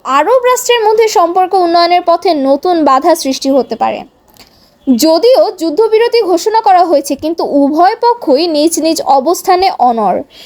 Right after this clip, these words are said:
ইসরায়েল ইরানের পারমাণবিক কর্মসূচি সম্পূর্ণরূপে বন্ধ করার দাবি জানিয়েছে। অন্যদিকে ইরান দাবি করছে তারা তাদের বৈজ্ঞানিক গবেষণা চালিয়ে যাবে।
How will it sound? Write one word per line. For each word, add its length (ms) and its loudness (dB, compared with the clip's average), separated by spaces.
ইসরায়েল 580 0
ইরানের 380 0
পারমাণবিক 720 0
কর্মসূচি 580 0
সম্পূর্ণরূপে 1080 0
বন্ধ 380 -2
করার 340 2
দাবি 260 0
জানিয়েছে। 640 -4
অন্যদিকে 460 0
ইরান 440 0
দাবি 240 2
করছে 360 -2
তারা 280 2
তাদের 300 0
বৈজ্ঞানিক 720 -2
গবেষণা 380 0
চালিয়ে 420 0
যাবে। 340 -6